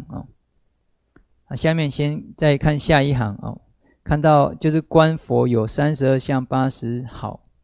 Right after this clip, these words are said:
哦，常出无量清净光明哦，在虚空相清色中。哦，那久而久之，这个就可以达到所谓的念佛三昧。但是这个三昧呢，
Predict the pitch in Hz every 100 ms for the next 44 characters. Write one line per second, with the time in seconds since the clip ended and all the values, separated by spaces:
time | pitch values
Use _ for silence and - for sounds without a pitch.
0 | _ _ _ _ _ _ _ _ _ _
1 | _ _ _ _ _ _ - 110 - -
2 | 127 135 160 - 160 156 156 190 - _
3 | - 139 160 160 139 123 - 151 156 147
4 | 131 135 131 113 117 110 139 147 143 -
5 | 139 135 135 135 - - 156 139 113 -
6 | - 147 139 143 156 127 - 123 117 131
7 | _ _ _ _ _ _ - - _ _
8 | _ _ _ - 151 143 - 135 147 139
9 | 127 - 151 156 - - 185 160 147 -
10 | 175 - 147 143 131 139 143 127 - 117
11 | 139 131 123 120 127 147 120 117 131 120
12 | 120 110 170 175 185 165 156 156 156 156
13 | 123 104